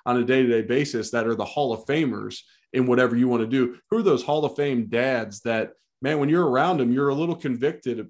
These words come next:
by the way that they treat their wives and kids because it's such, it's in such a high regard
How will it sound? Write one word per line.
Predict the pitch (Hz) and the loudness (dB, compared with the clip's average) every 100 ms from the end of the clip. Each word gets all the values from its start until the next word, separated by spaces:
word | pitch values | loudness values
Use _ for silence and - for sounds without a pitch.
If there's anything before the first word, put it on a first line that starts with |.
| - | -6
by | - 123 | 0 2
the | 120 | 0
way | 117 131 131 | 0 0 0
that | 120 110 | -2 -2
they | 143 | -4
treat | 143 135 123 120 _ - | -4 -4 -4 -6 _ -6
their | 127 123 | -2 0
wives | 110 117 135 123 104 | 0 2 2 2 -2
and | 110 | -10
kids | - 160 147 117 | -6 0 0 0
because | 117 113 123 120 113 - _ _ | -4 -4 -2 -2 -4 -8 _ _
it's | 147 131 | -4 -4
such, | - - 151 147 - | -6 -2 -2 -2 -4
it's | 135 135 | -4 0
in | 127 | -2
such | 120 156 151 135 | 0 -2 -2 0
a | 117 | -2
high | 104 131 135 | 0 2 2
regard | 120 107 120 165 135 117 113 | 0 -2 0 2 2 0 -6